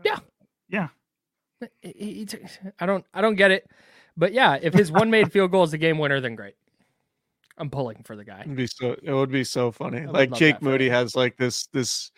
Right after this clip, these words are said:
Speaker 3: you know, tough preseason, his first year in the league, misses a couple kicks, doesn't have a whole lot of confidence going in, cost the forty-niners a game in Cleveland, misses a couple kicks in the playoffs,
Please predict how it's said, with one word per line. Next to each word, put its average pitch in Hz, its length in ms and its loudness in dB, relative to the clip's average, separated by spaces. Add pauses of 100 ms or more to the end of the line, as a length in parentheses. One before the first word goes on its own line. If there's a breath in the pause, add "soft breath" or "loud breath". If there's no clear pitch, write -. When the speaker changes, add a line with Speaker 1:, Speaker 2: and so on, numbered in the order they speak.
(840 soft breath)
Speaker 3:
you - 100 -6
know, 117 160 -2
tough - 400 4
preseason, 143 680 2
his 131 160 -2
first 135 380 0
year 131 180 0
in 127 100 -2
the 123 80 -2
league, 123 600 -4 (400)
misses 131 320 -6
a 127 60 -6
couple 127 280 -2
kicks, 120 500 -2
doesn't 123 280 -4
have 120 120 -4
a 120 60 -4
whole 120 140 0
lot 120 160 2
of 113 40 -6
confidence 117 440 -8
going 117 280 -4
in, 113 240 -4
cost 120 280 -2
the 117 80 -18
forty-niners 120 560 -4
a 123 40 -10
game 117 220 -4
in 113 80 -8
Cleveland, 117 640 -6
misses 117 280 -8
a 117 40 -8
couple 131 240 -6
kicks - 280 -8
in 123 60 -6
the 117 60 -8
playoffs, 117 600 0